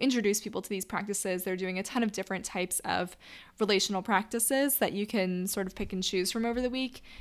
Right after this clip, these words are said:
It's totally free, and it is starting today. So today is May eighteenth. Um, and if you want to check it out, they are doing different practices all throughout this week, going until May twenty-fourth.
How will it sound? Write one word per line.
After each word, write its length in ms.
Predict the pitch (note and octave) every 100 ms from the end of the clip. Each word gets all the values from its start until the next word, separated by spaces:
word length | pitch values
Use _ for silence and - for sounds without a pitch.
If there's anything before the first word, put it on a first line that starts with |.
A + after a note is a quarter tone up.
| -
It's 220 | A3 G#3+
totally 380 | - B3 A#3+ B3+
free, 460 | A#3+ A#3 G#3+ G#3+ G3+
and 240 | G3 G3
it 140 | - G3+
is 120 | G#3+
starting 460 | - G#3 G3+ G3+ G#3+
today. 480 | A3 F3+ F#3 -
So 180 | G#3+ -
today 380 | G#3+ G3+ G#3 G#3+
is 360 | - G3 F#3+ -
May 260 | F#3+ F#3 F#3
eighteenth. 680 | F3+ F3+ - G3+ B3 C#4+ - - - - -
Um, 720 | - G3 F#3+ F#3 F#3 F3+ E3+ - _ _
and 720 | - G#3 G3 F#3+ F#3+ F#3 F#3+ - -
if 540 | F#3+ G3 F#3+ F#3+ G#3 -
you 200 | G3 G3
want 220 | F#3 G#3+
to 60 | G#3+
check 280 | A3 G3+
it 60 | A3
out, 200 | A#3+ A#3+
they 120 | G3+
are 120 | G3+
doing 460 | G3+ G3 G3 G3 G3
different 280 | F#3+ G3+ -
practices 640 | G#3+ G#3 G#3 - F#3 F#3 -
all 140 | F#3+
throughout 340 | - - G#3+
this 240 | - A#3+ -
week, 220 | - A3
going 340 | - A3+ A3+
until 420 | - G#3+ - G3 F#3+
May 220 | F#3 F3+
twenty-fourth. 640 | - F#3 F3 - - A3+